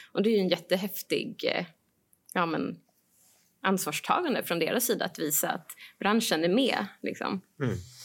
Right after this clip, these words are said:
Speaker 2: precis. Och det bygg-, det skapas ju mängder av jobb i,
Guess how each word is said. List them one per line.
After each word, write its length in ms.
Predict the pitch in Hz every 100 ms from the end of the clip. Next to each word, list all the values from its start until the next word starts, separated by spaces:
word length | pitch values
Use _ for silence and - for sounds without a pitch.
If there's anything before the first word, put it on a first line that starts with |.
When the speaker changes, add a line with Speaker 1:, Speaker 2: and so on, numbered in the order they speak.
| -
Speaker 2:
precis. 420 | 123 113 - -
Och 120 | -
det 400 | 120 117 110 -
bygg-, 200 | - 123 123
det 80 |
skapas 440 | 123 - 120 120 117
ju 60 |
mängder 340 | 110 143 127 120
av 100 | 104
jobb 280 | 101 101 -
i, 420 | 104 101 98